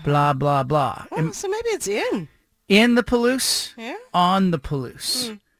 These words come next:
Speaker 1: Why do they call it the Palouse? One theory is that, uh, the name of the tribe, the Palouse tribe, uh, was converted by French-Canadian fur traders. How about that?
Speaker 2: Mm-hmm.
Speaker 1: Um, and then they changed the, uh, why is it the Palouse? Is it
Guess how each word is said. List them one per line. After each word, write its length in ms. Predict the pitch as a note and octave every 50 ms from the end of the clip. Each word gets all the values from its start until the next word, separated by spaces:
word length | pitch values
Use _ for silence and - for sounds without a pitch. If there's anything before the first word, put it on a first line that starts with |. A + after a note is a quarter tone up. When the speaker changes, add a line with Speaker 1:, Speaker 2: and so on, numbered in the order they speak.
| _ _ _ _ _ -
Speaker 1:
Why 220 | C#3+ D3 D3 D3+ D#3
do 60 | E3+
they 140 | D#3+ F#3 F3
call 280 | - - A3+ C4 C4+ C#4
it 120 | A#3 -
the 60 | - D3
Palouse? 560 | - - D3+ C3 B2 - - - - - -
One 200 | F3 F#3+ G#3+ G#3+
theory 380 | - A3+ G3+ F#3 F3 D#3+ D#3+ D3+
is 240 | D3 D3 C#3 - -
that, 300 | - D#3 C#3+ C3 - D#3
uh, 100 | D3 C#3+
the 80 | C3 C#3+
name 160 | C#3+ D#3 D#3 D3+
of 100 | C#3+ B2+
the 60 | C3
tribe, 560 | - - - F3 E3+ D#3 C3+ B2 A#2+ B2+ B2+
the 100 | C3+ C3
Palouse 500 | - - - D3 C#3 D3+ D3+ C3+ - -
tribe, 500 | - - - F3+ E3+ D3 C3 A#2+ B2+ C3+ - _ - _ _ _ _ _ _ _ _ _ - -
uh, 200 | C#3 C3+ C#3 C3+
was 160 | B2+ C3+ - -
converted 500 | - D3 C#3+ B2+ C#3+ D3+ D#3 D3 C#3 A#2+
by 160 | C3+ B2+ B2
French-Canadian 800 | - - D3 C#3 C3 - - - C3+ C3 C3 C3 C3 B2+ A2+ A2+
fur 240 | - - D#3 D#3+ D3+
traders. 560 | - - B2 G2 F#2 F#2 A2 A#2 - - -
How 80 | -
about 180 | A#2+ A#2 B2 A#2
that? 220 | - C#3+ B2+ A2 - _ _ -
Speaker 2:
Mm-hmm. 440 | G#3 F#3+ F3+ F3 E3+ E3+ E3 F3+ G3+ G3+ _ _ _ _ -
Speaker 1:
Um, 480 | C3+ C#3 C3+ C3+ C3 C3 C3 C3+ - - _ _ _ _ _ _ _ _ _ -
and 120 | D3 C3+ B2
then 120 | B2 B2+
they 120 | B2 B2
changed 500 | A#2 - - D3 C3 C3 B2+ - - -
the, 200 | - A#2+ A2+ A#2
uh, 120 | A#2 A#2 A2+ B2+ -
why 180 | D3 C3+ D3
is 160 | D#3 D3+ C#3 C#3+
it 120 | C3 -
the 180 | - C3+ C3 B2+
Palouse? 540 | - - C3+ B2+ B2+ B2 A2 - - -
Is 80 | B2+ A#2
it 100 | B2+ -